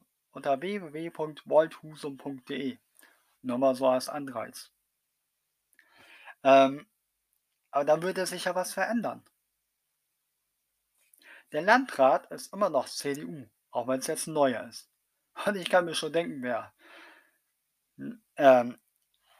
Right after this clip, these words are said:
der neue oder die neue Bürgermeisterin hier in Husum wird. Es wird sich hier nichts ändern.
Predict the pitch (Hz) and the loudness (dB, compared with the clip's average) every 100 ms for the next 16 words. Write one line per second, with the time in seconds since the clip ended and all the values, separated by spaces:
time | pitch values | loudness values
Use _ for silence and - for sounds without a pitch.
0 | - - _ - 143 147 151 147 147 160 | -20 -20 _ -2 2 8 8 6 -2 -6
1 | 131 123 143 151 143 135 151 151 131 120 | -6 -6 -4 2 2 2 -4 -4 -2 -2
2 | 120 - 117 107 107 101 120 113 117 113 | -2 -4 -12 -12 -14 -10 -10 -10 -14 -16
3 | 113 104 120 - - _ _ _ _ _ | -16 -14 -16 -16 -20 _ _ _ _ _
4 | _ _ _ _ _ _ _ _ _ _ | _ _ _ _ _ _ _ _ _ _
5 | _ _ _ _ _ _ _ _ _ _ | _ _ _ _ _ _ _ _ _ _
6 | _ _ _ _ _ _ _ _ _ _ | _ _ _ _ _ _ _ _ _ _
7 | _ _ - - 196 247 220 180 202 185 | _ _ -12 -8 0 0 0 -6 -6 -8
8 | 185 214 226 165 117 | -8 -4 -2 -2 -6